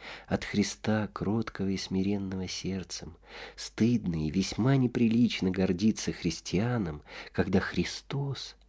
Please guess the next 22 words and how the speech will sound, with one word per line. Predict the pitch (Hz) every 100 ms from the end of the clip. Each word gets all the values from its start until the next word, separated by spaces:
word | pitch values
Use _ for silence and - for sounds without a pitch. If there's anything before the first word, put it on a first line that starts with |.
| - - - -
великий | 82 101 113 127 - 98
и |
высокий | 92 95 - 110 -
Бог, | 90 85 110 110
смирил | - - 101 104 110 95
себя. | - 73 - 76 - _ _ _ _ - -
Стыдно | - - - 135 127 120
гордиться | 113 113 110 110 110 - 95
рабам, | 95 95 95 113 104
когда | - 82 82
Господь | 87 90 - - - 107 -
их | - -
смирен. | - 90 92 92 95 82 - _ _ _ _ - - _
Нет | 85 95 95 90
ничего | 87 - 85 85 82
так | 78 -
неприличного | 80 - 78 78 85 - 73 71
и | 73
недостойного | 73 69 71 - 87 87 78 71
христианам, | - 67 - - 76 98 92 69 - - - -
как | - 78 69
гордость, | 67 67 76 82 - - -